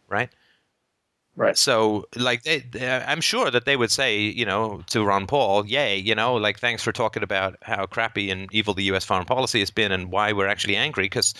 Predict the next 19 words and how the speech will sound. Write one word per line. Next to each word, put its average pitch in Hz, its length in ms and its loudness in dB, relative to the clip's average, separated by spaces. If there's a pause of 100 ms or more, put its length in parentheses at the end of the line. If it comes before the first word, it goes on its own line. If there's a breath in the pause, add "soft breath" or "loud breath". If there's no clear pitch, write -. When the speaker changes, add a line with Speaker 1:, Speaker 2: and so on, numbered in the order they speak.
(320 loud breath)
Speaker 1:
I 98 60 -2
mean, 101 100 2
Ron 104 220 -2
Paul, 104 220 2
to 98 120 -4
my 90 300 -2
knowledge, 101 340 0
is 98 220 0 (100)
bang 98 240 -2
on 156 140 0
about 92 220 -4
that 92 140 -4
kind 95 140 -4
of 92 60 -6
stuff. - 280 -6
It's - 140 -10
blowback 98 480 -2
for 101 300 0 (360 loud breath)
imperialism. 110 600 0